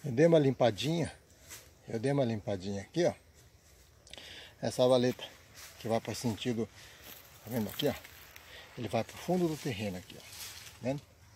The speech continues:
Assim, ó. Como eu tinha falado, escorreu água esses dias, que andou chovendo forte, né?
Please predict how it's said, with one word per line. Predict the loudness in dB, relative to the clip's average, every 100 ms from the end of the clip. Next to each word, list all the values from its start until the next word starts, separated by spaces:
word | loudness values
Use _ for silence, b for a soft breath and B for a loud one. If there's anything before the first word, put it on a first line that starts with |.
| -20
Assim, | -16 -16 -18 -20 -20 -20 -20 -20 -20 -20 -20 -20 -20 -20 -20 -20 -20 -20 -20 -20 -20 -20 -20 -20 -20 -20 -20 -20 -20 -18
ó. | -18 -4
Como | 0 0
eu |
tinha | 0 -4
falado, | 0 2 2 0 -12 b b b b
escorreu | -8 0 4 10 12
água | 12 10 4
esses | -2 -6
dias, | -6 -8 -8
que | -8
andou | -4 -2
chovendo | 0 2 2 2
forte, | 2 2 2 -2
né? | -2